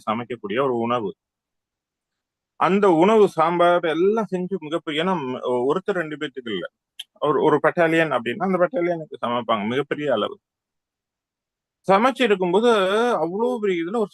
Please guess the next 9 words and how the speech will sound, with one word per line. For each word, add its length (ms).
சாம்பார்ல 880
சின்னதா 460
ஒரு 140
குட்டி 300
பள்ளி 340
விழுந்துருச்சு. 520
அதனுடைய 600
பொறுப்பாளர், 540
அந்த, 220